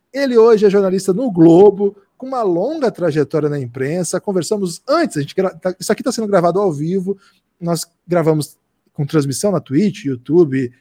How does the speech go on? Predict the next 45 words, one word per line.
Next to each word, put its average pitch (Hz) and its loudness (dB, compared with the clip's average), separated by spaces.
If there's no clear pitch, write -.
é, 139 -2
e 127 -8
também 139 -4
no 147 -4
Twitter. 143 2
E 170 -6
quem 311 -4
tava 233 4
lá 254 -2
já 294 2
ouviu 208 2
belas 208 2
histórias. 196 -2
Vocês 294 0
que - -12
estão 330 0
aqui 302 2
só 392 0
vão 339 4
poder 285 0
ver 247 0
se - -8
vocês 359 -2
forem 403 0
lá 254 2
nesses 285 -4
canais 226 -4
procurarem 226 0
o - 0
arquivo. 214 -2
Mas, 247 2
Renan, 269 4
muito 294 2
obrigado 196 0
por 190 0
aceitar 175 0
esse 165 -4
convite. 156 -6
E 269 0
hoje 330 2
estamos 302 -6
aqui 240 -2
pra 330 -8
conversar 254 -4
aí 233 -4